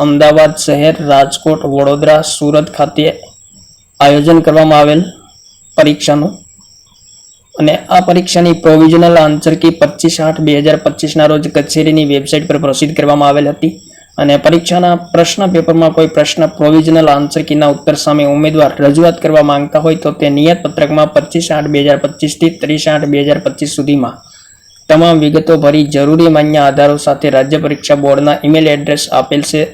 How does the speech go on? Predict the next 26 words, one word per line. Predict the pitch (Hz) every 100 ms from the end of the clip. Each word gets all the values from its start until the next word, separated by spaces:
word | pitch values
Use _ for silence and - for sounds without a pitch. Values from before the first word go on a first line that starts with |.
| -
તેના | 139 139
પર | 147 156 - - _ _ _ _ _ _ _ _ -
ઈમેલ | 175 185 175
મોકલવા | 160 156 156 156 170 175 - _ _
સૂચના | 156 147 165 151
આપવામાં | 139 151 147 143
આવેલી | 143 139 147
હતી. | - - _ _ _
ઉમેદવારો | 160 180 185 180 180 170
દ્વારા | 160 165 160
પ્રશ્ન | 160 156 - 175 160 - -
પેપરના | 160 156 156 156 151
કોઈ | 160 165
પ્રશ્ન | 156 - 170 151
પ્રોવિઝનલ | 156 151 151 156 160
આન્સર | 147 147 151
કીના | 147 156 143
ઉત્તર | - 151 156
સામે | 151 151
મળેલ | 139 143 147 143
રજૂઆતોને | 143 147 143 147 147 143
તજજ્ઞો | 139 151 156 160 160
સમક્ષ | 156 147 156
મૂકવામાં | 143 151 147 147
આવેલ | 151 147
હતી. | 165